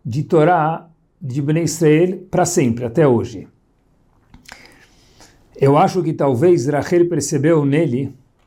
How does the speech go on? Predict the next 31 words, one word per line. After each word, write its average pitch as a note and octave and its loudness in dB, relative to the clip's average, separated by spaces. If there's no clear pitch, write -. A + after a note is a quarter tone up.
que D#3+ 2
ele C#3 6
tinha E3+ -6
uma D#3+ -2
certa E3+ 0
sensibilidade E3 0
muito E3+ 2
grande. G#2+ -2
Me C#3+ 0
explico. - -2
E - -4
por E3+ 2
isso A3+ 0
que A#3 0
ela G3+ 2
decidiu, E3 0
apesar D3 -4
que F#3+ -8
o G#3+ -4
Ben F#3 0
Ish D#3+ -8
Chai F#3 -2
falou F#3+ 0
pra F#3 0
gente E3 -2
que - -12
tinham F#3+ 0
muitos G3+ 0
sábios F3+ 0
naquela C#3+ -2
época, D3+ -6